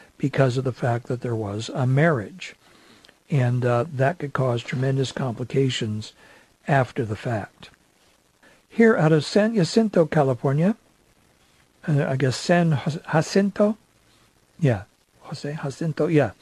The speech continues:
"Would my son's widow have any rights to our second home?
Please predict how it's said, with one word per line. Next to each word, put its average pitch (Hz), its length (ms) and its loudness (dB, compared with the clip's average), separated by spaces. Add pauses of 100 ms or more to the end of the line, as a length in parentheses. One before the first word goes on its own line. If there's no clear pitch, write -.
(1120)
"Would 156 180 4
my 160 160 4
son's 247 400 2
widow 196 260 4
have 160 200 4
any 165 140 0
rights 147 340 2
to 180 120 0
our 185 100 4
second 165 400 -2
home? 196 360 4